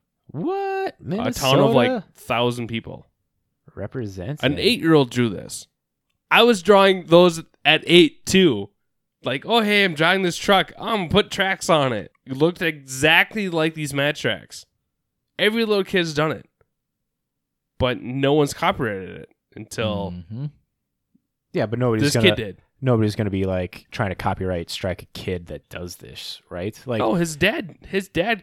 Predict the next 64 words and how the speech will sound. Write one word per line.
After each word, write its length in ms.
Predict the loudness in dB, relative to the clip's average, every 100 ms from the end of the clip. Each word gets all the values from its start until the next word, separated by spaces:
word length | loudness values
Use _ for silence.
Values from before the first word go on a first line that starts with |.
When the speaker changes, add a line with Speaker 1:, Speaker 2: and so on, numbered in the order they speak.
| _
Speaker 2:
put 100 | -8
the 80 | -6
copyright 480 | -4 -4 -2 -6 -4
in. 140 | -2
Speaker 1:
Right, 340 | 0 2 0 -2
they 100 | -2
put 160 | -2
the 60 | -2
copyright 400 | 0 0 2 0
in, 120 | 0
but 120 | -2 -4
for 200 | -6 0
other 240 | 0 0
kids, 560 | -2 -2 -2 -2 -8 -10
you 40 | -8
know, 180 | -6 -6
like, 320 | -6 -8 -6
they're 120 | -4
not 180 | -4 -2
gonna 80 | 2
Speaker 2:
But 80 | 2
Speaker 1:
be 40 |
Speaker 2:
it's, 60 | 2
Speaker 1:
going 220 | 0 0
out 40 | 0
and 80 |
Speaker 2:
it's 100 | -2
Speaker 1:
be 60 | -2
Speaker 2:
just 60 | -2
Speaker 1:
like, 60 | 0
Speaker 2:
one 80 |
of 60 | 2
Speaker 1:
"Little 200 | 2 2
Speaker 2:
those 60 | 2
Speaker 1:
young 200 | 0 -2
Danny," 420 | -2 -2 -2 0
Speaker 2:
Well, 100 | 0
no, 380 | 0 4 4 4
Speaker 1:
they 40 | 0
catch 100 | -2
Speaker 2:
it's, 120 | 0
Speaker 1:
you 160 | -2 -2
doing 220 | -6 0
Speaker 2:
but 120 | 0
Speaker 1:
it. 40 | 2
Speaker 2:
here's 240 | -2 -2
the 100 | -4
thing, 240 | -4 -2
though. 240 | -2 -2 -4 -8
Speaker 1:
Whack. 300 | -8 -8 -16 -2
Speaker 2:
I'm 200 | 0 2
not 140 | 4
Speaker 1:
Copyright. 220 | 4 4 2
Speaker 2:
making 160 | 0 2
money 280 | 2 2 0
off 160 | 0
of 120 | -4 -6
it. 200 | -8 -8
It's 160 | -2
not 80 | 2
like, 160 | 2 -2
"Hey, 260 | -4 -2 -2
I'm 220 | -4 -2
making 500 | -2 -2 -2 -4 -4